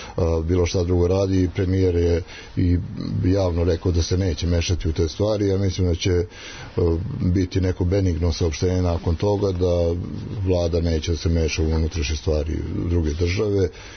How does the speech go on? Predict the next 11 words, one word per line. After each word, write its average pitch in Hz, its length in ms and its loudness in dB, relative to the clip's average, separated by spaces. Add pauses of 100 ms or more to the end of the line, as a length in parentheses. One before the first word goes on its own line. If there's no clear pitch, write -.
(220)
i 92 80 4
mislim 92 300 2
da 85 40 2
će 85 120 -2
se 87 160 0
na 85 120 2
tome 87 320 0
završiti 82 580 0
cela 82 360 0
ta 80 160 0
priča 80 360 0